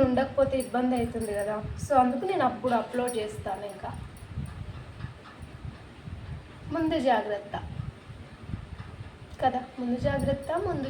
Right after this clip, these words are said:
చూపు అన్నట్టు. అంతే, నా జుట్టు అయితే కంప్లీట్ అయిపోయిందబ్బా. ఇంతే, చాలా చాలా సింపుల్. ఈ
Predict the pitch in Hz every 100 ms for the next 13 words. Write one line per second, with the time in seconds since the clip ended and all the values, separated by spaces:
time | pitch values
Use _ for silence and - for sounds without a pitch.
0 | 269 254 240 226 226 - - - - -
1 | - - - - - - - - - -
2 | 262 233 233 330 - - - - - -
3 | - - - - - 254 254 247 240 233
4 | 233 247 269 254 240 254 240 226 - 220
5 | 214 202 202 - - - - - - -
6 | - - - 330 226 233 220 349 - -
7 | - - - - - - - - - -
8 | - 277 240 233 233 240 247 226 226 -
9 | 240 240 240 240 294 403 330